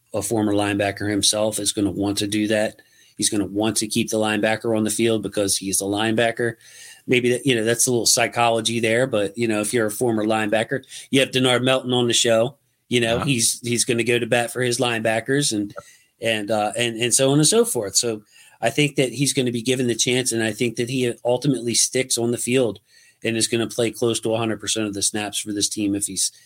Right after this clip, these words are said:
Speaker 1: if he's, uh, healthy, of course.
Speaker 2: Oh, that it, it's interesting to see. I'm, I'm not willing to project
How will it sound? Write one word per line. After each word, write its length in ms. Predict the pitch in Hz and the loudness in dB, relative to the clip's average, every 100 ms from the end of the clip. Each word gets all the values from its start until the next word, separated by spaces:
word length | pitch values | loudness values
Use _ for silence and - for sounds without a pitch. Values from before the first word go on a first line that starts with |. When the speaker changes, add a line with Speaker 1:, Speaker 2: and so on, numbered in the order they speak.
| _ - | _ -10
Speaker 1:
if 160 | 98 - | -6 -4
he's, 220 | 101 98 | -2 -2
uh, 180 | 92 92 | -4 -6
healthy, 260 | 101 95 95 | -6 -6 -8
of 120 | - | -8
course. 380 | 87 78 - - _ _ - - - _ _ _ _ _ _ - | -10 -4 -6 -6 _ _ -20 -20 -20 _ _ _ _ _ _ -2
Speaker 2:
Oh, 40 | 135 | 2
that 240 | 196 - | 2 0
it, 380 | - 151 160 143 - | -8 -6 -2 -2 -2
it's 200 | 131 - | -2 0
interesting 460 | 240 175 - 143 | 0 0 0 0
to 80 | 110 | 0
see. 240 | - 101 92 | 2 0 2
I'm, 220 | 90 85 139 | 0 -2 -4
I'm 160 | 220 | -2
not 220 | 247 208 - | 0 -2 -2
willing 400 | 117 156 156 131 | -2 2 2 -2
to 120 | - | -6
project 680 | 98 - 95 101 120 - - | -8 -6 -4 -2 -2 -6 -18